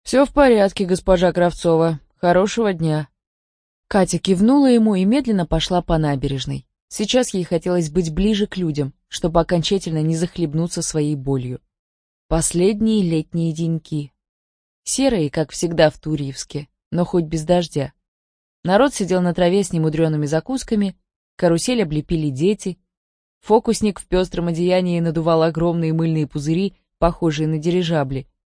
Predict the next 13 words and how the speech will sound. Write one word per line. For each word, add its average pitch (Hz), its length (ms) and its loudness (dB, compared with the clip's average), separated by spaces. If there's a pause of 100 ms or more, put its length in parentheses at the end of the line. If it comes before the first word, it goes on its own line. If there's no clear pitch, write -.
(420)
Катя 208 340 2
села 170 300 0
на 151 140 -2
скамейку, 196 640 -4
задумчиво 165 560 -2
потирая 156 400 -2
запястье, 139 720 -6 (480)
и 180 100 -2
фокусник 214 600 -2
дунул 196 440 0
в 156 60 -6
ее 151 320 -2
сторону. 147 580 -2